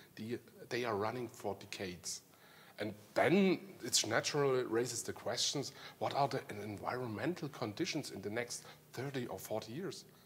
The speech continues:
What temperature will be there? And what is the new normal? What extreme weather situations will occur? And this is where we also collect and, uh, provide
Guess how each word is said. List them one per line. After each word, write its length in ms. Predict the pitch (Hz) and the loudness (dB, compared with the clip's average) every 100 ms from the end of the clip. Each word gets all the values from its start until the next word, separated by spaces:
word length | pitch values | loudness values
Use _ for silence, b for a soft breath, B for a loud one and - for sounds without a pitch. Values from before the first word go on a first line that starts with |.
| B | B
What 100 | - - - - | -4 -4 -14 -12
temperature 680 | - - 330 - 156 - 117 | -2 0 0 2 2 2 0
will 220 | 104 143 | 2 0
be 160 | 143 143 135 | -2 -8 -4
there? 260 | 185 202 - B B B | -2 -4 -6 B B B
And 120 | - 95 | -8 -4
what 200 | 120 - - | -4 -4 -4
is 140 | 127 | -2
the 120 | - | 0
new 260 | 117 127 135 | 0 2 0
normal? 420 | 135 226 226 101 - B | 0 0 -2 -6 -8 B
What 160 | - - | -8 -6
extreme 500 | - - - 190 175 | -4 -4 0 0 4
weather 300 | 156 147 120 - B B | 4 4 0 -4 B B
situations 680 | - - 110 104 101 110 - | -2 0 2 2 2 0 -4
will 140 | 95 | -8
occur? 340 | 85 - 101 87 - - B B B - | -8 -12 -12 -12 -16 -20 B B B -6
And 100 | 92 | 2
this 200 | 156 165 | 2 4
is 240 | 170 - | 2 2
where 220 | 113 123 131 | 4 6 4
we 300 | 110 120 117 - - | 2 -4 -6 -12 -12
also 360 | - 123 139 156 | 0 0 0 -4
collect 640 | - - 104 117 175 - - | -6 -6 -2 0 -2 -6 -8
and, 300 | 110 120 120 - | -4 -2 -4 -6
uh, 220 | 104 107 104 | -4 -4 -4
provide 520 | 104 95 98 113 | -4 -2 0 -2